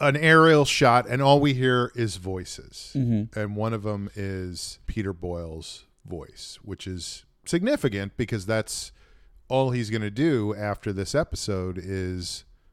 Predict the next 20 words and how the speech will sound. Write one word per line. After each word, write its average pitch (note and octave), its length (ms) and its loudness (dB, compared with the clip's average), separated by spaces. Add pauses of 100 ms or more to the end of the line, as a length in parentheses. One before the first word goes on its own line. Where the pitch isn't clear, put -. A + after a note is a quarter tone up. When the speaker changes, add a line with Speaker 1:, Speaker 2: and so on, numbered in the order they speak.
(200)
Speaker 1:
voice C3+ 300 -2
acting. - 520 -14
Speaker 2:
Yes. - 440 -8 (100)
Speaker 1:
So - 120 -4
they're G#2 140 0
establishing A2 680 0
how F#2+ 220 -4
hilarious F2+ 680 -8 (520)
his F2+ 180 -6
voice E2 320 -10
is - 220 -14
right D2 180 -12
from D2 160 -18
the - 80 -18
beginning. C#2+ 440 -18 (640)
Speaker 2:
And D#3+ 100 0
I, A#3+ 60 0
I C#4+ 260 -4
would E4+ 160 -6
say A#2+ 640 0